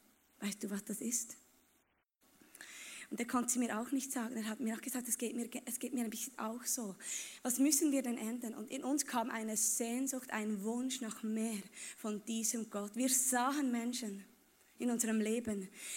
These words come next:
die eine Beziehung zu diesem Gott hatten. Da kamen Winde und Stürme und sie, es fegte sie nicht weg.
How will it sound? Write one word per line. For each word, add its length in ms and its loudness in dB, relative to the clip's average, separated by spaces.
die 60 4
eine 140 6
Beziehung 560 6
zu 100 0
diesem 320 2
Gott 300 0
hatten. 400 -2
Da 80 6
kamen 680 4
Winde 540 4
und 180 0
Stürme 640 2
und 120 -2
sie, 240 0
es 140 0
fegte 560 2
sie 180 2
nicht 300 -4
weg. 380 -6